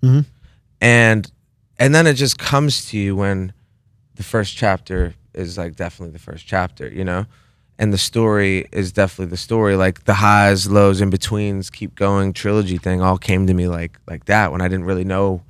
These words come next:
Speaker 2: I just had so much music and, you
Speaker 1: Mm-hmm.
Speaker 2: know? But it, I, now I feel like that makes perfect sense. And
Speaker 1: Yeah.
Speaker 2: it just came,
Speaker 1: Yep.
Speaker 2: you know? So
Speaker 1: Mm-hmm.
Speaker 2: the point is just keep writing. And then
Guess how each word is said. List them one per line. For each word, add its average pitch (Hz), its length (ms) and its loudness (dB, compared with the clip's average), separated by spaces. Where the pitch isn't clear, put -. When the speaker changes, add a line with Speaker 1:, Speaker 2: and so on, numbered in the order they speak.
Speaker 2:
I - 80 -2
just 92 160 -2
had 87 160 2
so - 120 -2
much 85 200 -4
music 95 480 -6
and, 71 140 -14
you 131 80 2
Speaker 1:
Mm-hmm. 131 160 6
Speaker 2:
know? 98 200 0
But 107 140 4
it, 98 220 2
I, 95 80 -4
now 104 240 2
I 98 80 2
feel 101 160 -2
like 95 140 2
that 92 120 2
makes 95 300 -2
perfect - 460 0
sense. - 500 -6
And 123 100 6
Speaker 1:
Yeah. 107 60 6
Speaker 2:
it - 20 2
just 95 160 -4
came, 101 520 -4
Speaker 1:
Yep. 117 260 2
Speaker 2:
you 107 140 -6
know? 98 160 -4
So 95 440 -2
Speaker 1:
Mm-hmm. 123 220 2
Speaker 2:
the 110 120 -10
point 123 280 2
is 95 100 -4
just 98 180 -8
keep 92 200 -6
writing. 98 420 0
And 101 120 -6
then 92 280 -4